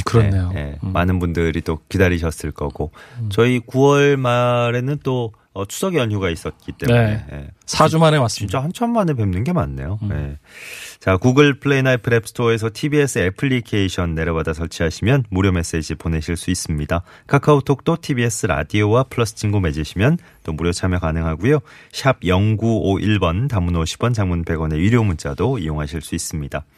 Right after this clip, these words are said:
Speaker 2: 그동안에 뭐, 많은 또 사건, 사고들이 있었을 텐데, 본격 상담 들어가기 전에, 어, 집합건물법과 관련해서 꼭 알려주실 게 있다고요?
Speaker 1: 네.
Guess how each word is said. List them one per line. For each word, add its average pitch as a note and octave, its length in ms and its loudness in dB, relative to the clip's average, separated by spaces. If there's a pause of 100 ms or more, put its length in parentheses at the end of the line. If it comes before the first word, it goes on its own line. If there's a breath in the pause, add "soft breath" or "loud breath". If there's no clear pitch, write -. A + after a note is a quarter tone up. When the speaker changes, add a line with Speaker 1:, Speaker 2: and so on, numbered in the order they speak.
(920 loud breath)
Speaker 2:
그동안에 A#2 580 2
뭐, G2+ 220 0
많은 G#2 720 2
또 G2 260 0
사건, B2 320 0
사고들이 G#2 480 2
있었을 F#2 400 -2
텐데, E2 460 -2 (440 soft breath)
본격 G2 300 -2
상담 G2+ 320 0
들어가기 F#2+ 460 0
전에, F2 340 0 (480 soft breath)
어, G2+ 260 0
집합건물법과 F3 920 0
관련해서 A2+ 720 0 (480 soft breath)
꼭 F2+ 180 -6
알려주실 E2+ 400 -4
게 E2+ 100 -4
있다고요? E2 560 -4
Speaker 1:
네. B2 360 2